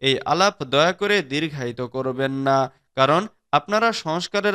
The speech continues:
আলাপ যত দীর্ঘায়িত করবেন, দেশ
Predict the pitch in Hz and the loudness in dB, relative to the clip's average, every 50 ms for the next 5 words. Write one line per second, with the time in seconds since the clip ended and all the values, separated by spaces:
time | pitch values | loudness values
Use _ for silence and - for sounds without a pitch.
0 | 196 - - 165 180 196 196 190 - 151 131 117 143 156 151 - 202 170 151 165 | -2 -2 -2 0 2 2 2 2 -2 -6 -4 -2 -2 -2 -2 -2 -4 -2 0 0
1 | 175 185 170 175 170 135 123 107 127 127 120 - 131 127 131 127 143 160 180 208 | 0 0 -2 0 -2 -2 -2 -2 -6 -8 -4 -4 -2 -2 0 2 2 2 2 0
2 | 220 _ _ _ _ _ _ - 127 147 180 220 233 - | -4 _ _ _ _ _ _ -6 0 2 2 2 2 -2